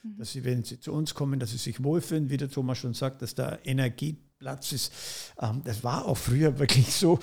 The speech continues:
Speaker 2: Da waren Missionare, wenn die im Heimaturlaub waren, dann haben die dort an diesem Ort, äh, wieder aufgetankt.
Speaker 1: Mhm.
Speaker 2: Und so wollen wir das auch weiter sehen. Man muss wieder auftanken, man muss wieder, äh, Energie und schöpferische, ähm, ja, Kraft bekommen. Also
Speaker 1: Mhm.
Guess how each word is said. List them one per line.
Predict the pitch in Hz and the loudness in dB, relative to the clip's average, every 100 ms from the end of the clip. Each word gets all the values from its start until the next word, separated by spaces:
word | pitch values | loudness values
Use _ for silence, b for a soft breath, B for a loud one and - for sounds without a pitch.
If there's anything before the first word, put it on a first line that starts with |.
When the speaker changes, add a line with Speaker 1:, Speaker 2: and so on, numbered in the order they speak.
| B - | B -2
Speaker 2:
Da | 156 | 0
waren | 127 135 139 135 | 4 4 6 6
Missionare, | 135 160 139 120 147 170 | 4 4 2 2 2 4
wenn | 143 135 | 6 6
die | 139 | 6
im | 127 | 4
Heimaturlaub | 117 170 - 131 123 131 135 | 2 0 0 0 0 -2 -2
waren, | 123 143 | 0 2
dann | 139 113 | 2 0
haben | 131 | 0
die | 135 135 | -2 -4
dort | 139 - B B - | -6 -6 B B -8
an | 120 | -4
diesem | 131 139 151 - _ _ | -4 -4 -6 -8 _ _
Ort, | 127 135 139 B B B - | -2 -2 -4 B B B -4
äh, | 120 117 | 0 2
wieder | 110 - | 0 0
aufgetankt. | 131 - 139 - 117 101 - _ | -4 -2 -4 -2 -4 -4 -10 _
Speaker 1:
Mhm. | 233 214 | 2 4
Speaker 2:
Und | 233 | 4
so | 233 135 | 2 -6
wollen | 127 131 | -4 -2
wir | 143 | -2
das | - | -4
auch | - - | -6 -6
weiter | 117 135 131 | -8 -4 -4
sehen. | - 110 104 b b b | -2 -4 -4 b b b
Man | 120 | -4
muss | 123 123 | -2 -2
wieder | 143 117 | -4 -6
auftanken, | - - - 123 - 120 | -6 -8 -6 -8 -6 -12
man | 117 | -12
muss | 127 - - | -16 -18 -10
wieder, | 165 135 127 - - - 127 - - _ _ _ | -6 -6 -6 -8 -12 -12 -14 -14 -20 _ _ _
äh, | 180 | -8
Energie | 143 123 139 160 | -2 -2 2 0
und | 139 117 | 0 -2
schöpferische, | 143 - 139 123 135 120 b b b b - | -6 -8 -12 -6 -2 -2 b b b b -6
ähm, | 123 127 127 127 - | -2 0 -2 -6 -12
ja, | 139 123 135 123 123 - | -10 -4 0 0 -2 -10
Kraft | - 139 - - | -6 -6 -8 -12
bekommen. | - - 127 113 113 | -12 -2 0 0 2
Also | 233 226 | 4 6
Speaker 1:
Mhm. | 262 | 4